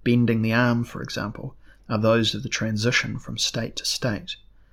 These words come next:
then the experience of an extension would not lie in it, any more than, for example, in the experience of the brightening of an illuminated surface. We repeat,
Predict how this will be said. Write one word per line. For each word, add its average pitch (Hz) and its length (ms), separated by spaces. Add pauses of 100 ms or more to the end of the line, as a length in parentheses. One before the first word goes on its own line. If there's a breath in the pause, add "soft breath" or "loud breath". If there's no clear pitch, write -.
(340 soft breath)
then 110 100
the 107 100
experience 135 640
of 113 80
an 107 80
extension - 720
would 104 120
not 120 200
lie 117 280
in 90 180
it, - 100 (440)
any 131 160
more 113 360
than, 110 380
for - 220
example, 104 480 (280 loud breath)
in 120 100
the 113 80
experience 110 600
of 110 80
the 110 80
brightening 110 440
of 107 120
an 107 60
illuminated 107 720
surface. - 720 (2500)
We 120 160
repeat, 113 380